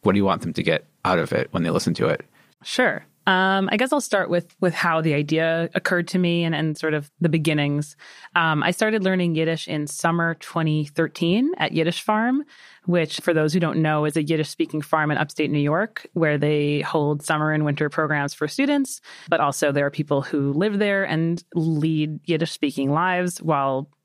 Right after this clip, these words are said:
Speaker 2: farming organically and making shmura matzah and other things. So I started learning Yiddish there at first just for graduate school exams. Uh, did not think I was going to particularly fall for the language, um,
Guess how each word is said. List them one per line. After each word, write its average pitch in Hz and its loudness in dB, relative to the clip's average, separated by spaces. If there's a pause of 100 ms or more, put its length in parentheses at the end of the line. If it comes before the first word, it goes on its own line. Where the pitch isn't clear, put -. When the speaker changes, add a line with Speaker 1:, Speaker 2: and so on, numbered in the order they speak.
(100)
Speaker 2:
farming 135 0
organically 139 0
and 139 0
making 131 -4
shmura 131 0
matzah 131 0
and 135 -2
other - -4
things. 269 -2 (500)
So - 0
I 196 2
started 240 2
learning 196 2
Yiddish 180 -2
there 156 -2 (100)
at 160 -2
first 170 -2
just 160 -2
for 151 0
graduate 147 -2
school 143 0
exams. 139 -2 (380)
Uh, 151 2
did 165 0
not 165 0
think 160 -2
I 151 4
was 151 0
going 151 -2
to 147 -6
particularly 214 0
fall 190 0
for 190 0
the 185 2
language, 180 0 (140)
um, 160 -2